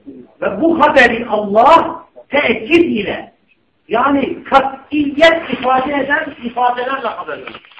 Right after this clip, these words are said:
"Le in şekertum", eğer şükrederseniz, uhrevi sonucu çok. Şükrederseniz sevap var, cennet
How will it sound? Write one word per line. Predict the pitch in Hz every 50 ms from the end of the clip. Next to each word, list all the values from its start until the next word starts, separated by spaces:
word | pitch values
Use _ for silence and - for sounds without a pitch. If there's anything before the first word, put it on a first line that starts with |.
| _ _ _ _ _ _ _ _ _ _ _ _ _ _ _ -
"Le | 175 254 311 311 320 302
in | 277 247 233 202 -
şekertum", | - 226 196 - - 262 302 320 311 320 311 233 208 180 - - - _ _ _ _ _ _ _ _ _ _ _ _ _ _ _ _ _ _ _ _ _ -
eğer | 220 254 285 302 320 320 - - -
şükrederseniz, | - 330 359 - 359 - 285 285 285 302 302 - - - 190 180 - - - _ _ _ _ _ _ _ _ - - - _ _ _ _ _ _ _ _ _ _ -
uhrevi | 269 262 233 - 240 254 285 285 277 - 311 330 339 349 349 339 - - -
sonucu | 277 277 277 277 269 269 277 330 349 349 349 339 - - _ _ _ _ _ _ _ _ _ _ _
çok. | - - 320 285 - - - - - - _ _ _ _ _ _ _ _ _ _ _ _ _ _ _
Şükrederseniz | _ - - 269 - - 247 254 240 262 269 - - 226 233 247 285 302 302 - - - _ _ _ _ _ - 226
sevap | 240 247 269 269 262 269 269 269
var, | 247 262 269 269 269 269 269 - -
cennet | - 247 247 262 262 254 277 269